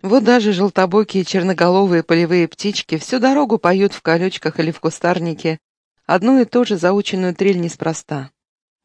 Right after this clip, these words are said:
Они знают, для кого они высвистывают. Они-то знают, как их любит Султан Мурат.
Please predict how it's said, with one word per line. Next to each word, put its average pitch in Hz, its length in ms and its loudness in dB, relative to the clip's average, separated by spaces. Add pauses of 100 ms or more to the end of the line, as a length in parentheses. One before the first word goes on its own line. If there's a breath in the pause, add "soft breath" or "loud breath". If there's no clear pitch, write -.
(600)
Они 180 240 0
знают, 180 520 -2 (460)
для 170 200 0
кого 226 400 2
они 170 260 0
высвистывают. 143 920 -6
Они-то 185 440 0
знают, 180 560 -4 (480)
как 254 240 0
их 226 180 0
любит 190 340 0
Султан 165 420 -2
Мурат. 156 460 -6